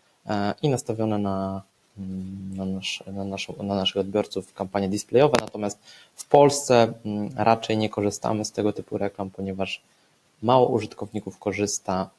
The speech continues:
ze stron, które w ramach swojej sieci partnerskiej korzystają, e, z sieci Microsoftu. W ramach ciekawostki,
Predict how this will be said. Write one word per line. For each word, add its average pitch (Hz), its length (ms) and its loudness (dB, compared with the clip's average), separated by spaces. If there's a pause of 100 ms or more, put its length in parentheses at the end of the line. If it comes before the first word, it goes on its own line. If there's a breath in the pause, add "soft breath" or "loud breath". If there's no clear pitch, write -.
(140)
ze 92 160 -4
stron, 135 440 2
które 101 580 -2 (140)
w - 40 -8
ramach 101 260 -4
swojej 101 240 -4
sieci - 220 -12
partnerskiej - 540 -8
korzystają, 98 680 -4 (680 soft breath)
e, 95 120 -6
z - 240 0
sieci - 280 -6
Microsoftu. - 540 -2 (760 loud breath)
W - 120 -4
ramach 123 380 4 (180)
ciekawostki, 113 760 0